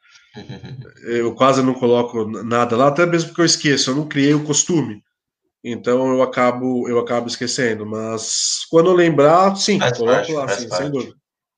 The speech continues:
Speaker 2: É.
Speaker 1: <laughs> Faz parte. Não, mas é isso aí, Miguel. Muito obrigado mesmo. Eu acho que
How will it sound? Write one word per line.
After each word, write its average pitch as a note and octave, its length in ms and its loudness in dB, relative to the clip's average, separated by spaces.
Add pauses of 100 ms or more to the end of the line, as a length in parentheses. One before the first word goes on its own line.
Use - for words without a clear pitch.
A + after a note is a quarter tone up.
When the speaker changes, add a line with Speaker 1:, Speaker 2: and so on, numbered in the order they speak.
Speaker 2:
É. A#2+ 320 2
Speaker 1:
<laughs> - 1200 -18
Faz F#2 220 -10
parte. E2+ 420 -14 (1080)
Não, C#3+ 120 -4
mas D3+ 180 2
é - 40 2
isso D3+ 140 0
aí, C#3 80 6
Miguel. C3+ 580 2 (280)
Muito C3 380 -2
obrigado C3 400 2
mesmo. C3 420 -6
Eu F#2 140 -14
acho F#2+ 320 -8
que G2 200 -14